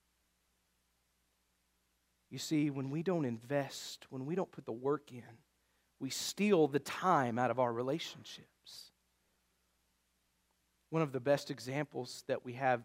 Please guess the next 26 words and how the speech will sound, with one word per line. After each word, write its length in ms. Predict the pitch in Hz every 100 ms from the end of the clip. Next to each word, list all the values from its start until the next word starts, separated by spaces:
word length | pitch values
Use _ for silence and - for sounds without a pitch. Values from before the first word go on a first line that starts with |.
| _
today 480 | - 123 139 143 123
in 120 | 120
modern 380 | 120 131 131 120
society 760 | - - 127 147 135 110 120 _ _ _ _ _ _ _ _ _ _ _ _ _ _ _ _ _ _ _ _
is 100 | 131
this 180 | 127 131
thing 220 | - 151
right 160 | 143 123
here. 280 | 170 180 95 _ _ _ _ _ _ _ _ _ _ _ _ _ _ _ _ _ _ _ _ _ _ _ _
How 120 | -
much 200 | 190 -
time 320 | - - 165
have 120 | 139 120
I 100 | 127
stolen 540 | - 143 151 160 90
from 160 | - 131
my 160 | 117
wife? 420 | 110 117 151 98 - _ _ _ _ _ _ _ _ _ _ _ _ _ _ _ _ _ _ _
Because 280 | 127 123 139
I 120 | 131
was 140 | 127 110
scrolling 520 | - - 156 139 127
through 240 | - 143
a 40 | 117
news 320 | 131 160 -
feed? 180 | - 87